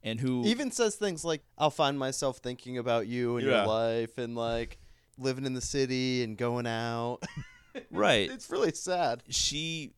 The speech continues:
Speaker 1: fills the void. She lives the lie that Mavis has been telling herself about how great her life is. Like,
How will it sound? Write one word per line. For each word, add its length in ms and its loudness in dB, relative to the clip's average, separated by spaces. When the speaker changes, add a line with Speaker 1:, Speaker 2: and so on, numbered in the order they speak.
Speaker 1:
fills 500 4
the 120 -2
void. 680 0
She 380 -2
lives 580 -2
the 140 -4
lie 760 -2
that 460 -4
Mavis 460 -4
has 120 -6
been 160 -12
telling 320 -6
herself 460 -6
about 260 -8
how 160 -8
great 300 -8
her 100 -8
life 300 -10
is. 140 -8
Like, 180 -4